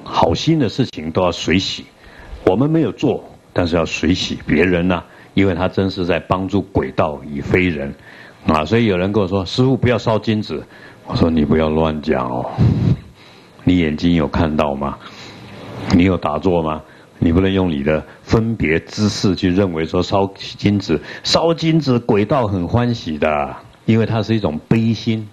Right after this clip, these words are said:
了解吗？”啊，你老公给你一颗钻戒，事实上也没用，但是你高兴就好。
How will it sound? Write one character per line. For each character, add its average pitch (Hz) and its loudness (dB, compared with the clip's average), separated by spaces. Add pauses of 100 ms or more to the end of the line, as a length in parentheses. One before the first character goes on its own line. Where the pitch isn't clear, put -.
了 87 2
解 87 0
吗？” 90 -2 (720)
啊， 80 4
你 107 4
老 110 2
公 120 0
给 104 0
你 107 0
一 101 2
颗 101 0
钻 92 -2
戒， 82 0
事 - -4
实 85 2
上 92 0
也 76 -2
没 78 0
用， 90 2
但 92 0
是 92 0
你 78 0
高 87 0
兴 82 -6
就 80 -2
好。 65 -6